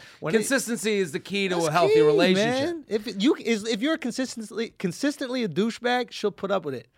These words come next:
Speaker 2: Yeah.
Speaker 1: Don't be nice to some people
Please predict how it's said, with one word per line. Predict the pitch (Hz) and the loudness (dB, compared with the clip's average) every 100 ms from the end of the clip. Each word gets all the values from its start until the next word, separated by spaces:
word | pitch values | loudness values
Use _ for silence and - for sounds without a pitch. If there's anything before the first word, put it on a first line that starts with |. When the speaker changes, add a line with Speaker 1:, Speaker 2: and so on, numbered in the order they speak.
| _ | _
Speaker 2:
Yeah. | 156 151 120 | 0 2 2
Speaker 1:
Don't | 165 277 277 | 4 4 6
be | 320 | 4
nice | 262 247 285 - | 6 4 2 0
to | 233 | -4
some | - 254 262 254 | 0 4 4 4
people | 233 202 180 185 180 | 2 2 4 2 2